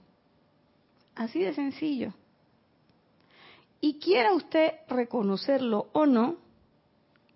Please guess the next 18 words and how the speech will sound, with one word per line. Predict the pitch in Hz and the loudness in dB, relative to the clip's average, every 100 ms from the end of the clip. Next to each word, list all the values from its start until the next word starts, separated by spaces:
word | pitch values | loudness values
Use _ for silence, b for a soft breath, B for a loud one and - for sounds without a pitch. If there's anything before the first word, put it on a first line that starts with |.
| _ _ - - | _ _ -20 -12
siempre | 294 359 415 403 233 | -4 -4 -4 -2 0
va | 202 | 0
a | |
estar | 190 185 165 | -2 -4 -4
ahí. | - - 165 - _ _ _ _ _ _ _ _ - - | -6 -10 -14 -20 _ _ _ _ _ _ _ _ -18 -6
Aunque | 214 208 233 | -4 -4 -4
usted | 202 392 | -4 -2
se | 330 320 | -2 -2
quiera | 311 311 | 0 0
mentir | 285 233 226 302 311 | 2 0 0 0 -2
y | 254 | -2
usted | 226 233 | -4 -6
quiera | - 240 247 | -4 -4 -2
decir, | 190 - 247 254 B B B B | -4 -2 -2 -2 B B B B
"Yo | 175 185 254 453 | -10 -2 2 2
no | 440 415 | 2 -2
soy", | - - - - - _ _ _ | 0 0 0 -4 -12 _ _ _
está | - | -2